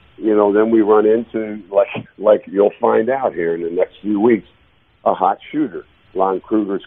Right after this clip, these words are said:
kid sticks his leg, leg out three times on a, on a play now that they call a flop. Uh, so he gets hot, and of course you're probably thinking, "I'm in my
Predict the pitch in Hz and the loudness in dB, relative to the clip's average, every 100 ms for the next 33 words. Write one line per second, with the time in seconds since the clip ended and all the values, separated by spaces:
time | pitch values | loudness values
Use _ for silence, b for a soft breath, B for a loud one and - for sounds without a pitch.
0 | - 117 123 117 _ _ _ _ _ _ | 2 4 4 0 _ _ _ _ _ _
1 | _ - 110 - 98 92 104 113 107 110 | _ -2 -2 -2 -4 2 2 2 0 -4
2 | 92 107 120 104 107 104 - 110 117 - | -4 -4 -4 -4 -4 -4 -4 -4 -2 -2
3 | 131 113 82 87 - 92 95 87 - - | 0 0 -2 -6 -6 0 2 2 -2 -6
4 | 90 87 82 - - - 123 117 101 104 | -4 -4 -6 -12 -16 -2 0 0 -2 -6
5 | 135 107 78 - _ _ _ _ _ 80 | -6 -6 -8 -10 _ _ _ _ _ -18
6 | 78 95 92 98 - 101 95 90 80 - | -2 0 0 -4 -2 2 2 2 -4 -6
7 | 123 117 78 - _ _ _ _ _ _ | -6 -4 -4 -8 _ _ _ _ _ _
8 | _ 92 85 87 82 80 _ _ _ 107 | _ -2 4 4 2 -2 _ _ _ -4
9 | 92 123 113 107 - 101 101 110 _ 85 | -2 -4 -2 -4 -2 -2 -2 -6 _ -10
10 | 90 85 - _ _ _ _ _ _ _ | -8 -8 -12 _ _ _ _ _ _ _
11 | 139 120 120 - 117 104 - 117 107 110 | -2 0 -2 0 2 0 0 0 0 0
12 | 117 107 90 | 0 0 -2